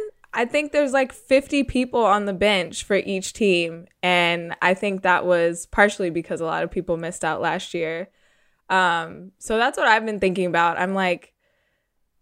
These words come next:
if you get two minutes, people are just going crazy, helter-skelter, trying to show that they can do something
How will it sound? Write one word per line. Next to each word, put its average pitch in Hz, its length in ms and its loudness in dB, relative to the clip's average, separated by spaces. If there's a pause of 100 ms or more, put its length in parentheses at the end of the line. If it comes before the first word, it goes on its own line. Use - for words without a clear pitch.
if 220 140 -6
you 277 120 2
get 311 260 2
two 254 320 0
minutes, 196 800 0
people 247 280 -2
are 240 160 4
just 202 240 -4
going 185 560 0
crazy, 190 800 2
helter-skelter, 185 1080 0
trying 202 540 0
to 202 140 -6
show 185 340 2
that 180 160 0
they 175 160 0
can 175 260 -6
do 175 200 0
something 233 720 -4